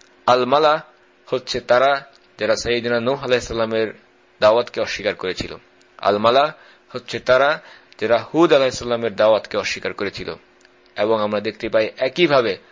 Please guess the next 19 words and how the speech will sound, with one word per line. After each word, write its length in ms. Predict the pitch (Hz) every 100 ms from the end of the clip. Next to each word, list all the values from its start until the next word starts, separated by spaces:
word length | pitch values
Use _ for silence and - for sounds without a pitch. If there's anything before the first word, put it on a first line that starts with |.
| _ _
সাইয়েদনা 440 | - 117 117 120
সালেহ 360 | 113 143 147 143
আলাইহিস 200 | 135 -
সালামের 320 | 123 120 113
দাওয়াতকে 420 | 107 117 139 -
যারা 160 | 113 110
অস্বীকার 440 | 104 - 151 160
করেছে 420 | 147 135 131 151 170 _ _ -
তারাও 220 | 104 104
ছিল 320 | 98 - 101 98 -
আল 200 | 98 92
মালা। 320 | 98 98 87 _ _ - -
আল 180 | 117 110
মালা 360 | 120 135 147 -
হচ্ছে 320 | 135 - 123
গোত্রপ্রধান 720 | 120 117 117 113 123 135 139 - -
এবং 260 | 104 101
নেতৃত্বস্থানীয় 800 | 104 117 - 110 120 - 104 104
ব্যক্তিরা, 380 | 95 - 92 78